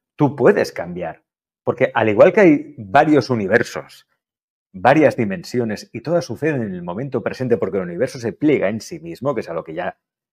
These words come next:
ya lo descubrió Einstein en su momento, la teoría de relatividad, es decir, el universo se pliega en sí mismo. Por lo tanto, el futuro ya está sucediendo en el presente.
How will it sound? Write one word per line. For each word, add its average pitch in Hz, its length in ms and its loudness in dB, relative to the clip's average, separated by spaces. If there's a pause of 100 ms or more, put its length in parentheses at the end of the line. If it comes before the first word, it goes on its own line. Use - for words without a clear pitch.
ya 87 80 -2
lo 85 80 -6
descubrió 85 440 -10
Einstein 101 360 -4
en 95 60 -8
su 101 100 -10
momento, 143 340 -2
la 113 140 2
teoría 104 240 -2
de 101 60 0
relatividad, 107 500 -2
es 127 120 -10
decir, - 160 -12 (260)
el 127 120 -4
universo 139 260 -2
se 139 160 -6
pliega 160 380 0
en 123 100 -4
sí 120 160 -6
mismo. 226 400 -10 (600)
Por 101 100 -2
lo 101 40 -2
tanto, 135 200 4
el 139 80 2
futuro 180 360 4
ya 175 60 6
está 170 180 4
sucediendo 156 380 -2
en 143 60 -2
el 131 80 -4
presente. 127 520 -4